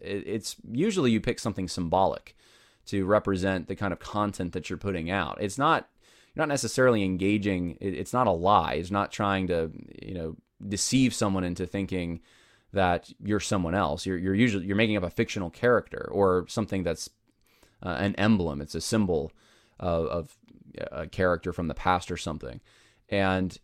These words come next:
it's, it's for one purpose. Um, and I understand if people disagree with me on that. But look, if that, if this is,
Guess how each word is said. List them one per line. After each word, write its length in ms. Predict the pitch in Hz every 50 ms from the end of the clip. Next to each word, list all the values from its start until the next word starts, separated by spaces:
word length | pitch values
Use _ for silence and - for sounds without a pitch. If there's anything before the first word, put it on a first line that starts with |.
| _
it's, 460 | - 101 95 90 - - - - - - -
it's 180 | - 113 98 -
for 120 | - 120
one 260 | 110 101 101 104 104 95
purpose. 520 | - 107 107 - - - - - - - - -
Um, 360 | - 92 87 85 85 85 73
and 160 | 78 135 143
I 140 | 156 165 165
understand 320 | 202 196 131 - - 80 78
if 40 |
people 200 | - 107 107 95
disagree 340 | 90 98 - - 85 85 95
with 160 | 98 98 87
me 80 | - 87
on 140 | 82 78 76
that. 180 | 73 73 78
But 100 | - 147
look, 280 | 151 160 139 85 80 -
if 100 | 113 110
that, 200 | 147 147 110 82
if 60 | 127
this 220 | 151 214 233 - -
is, 320 | 180 147 120 - - -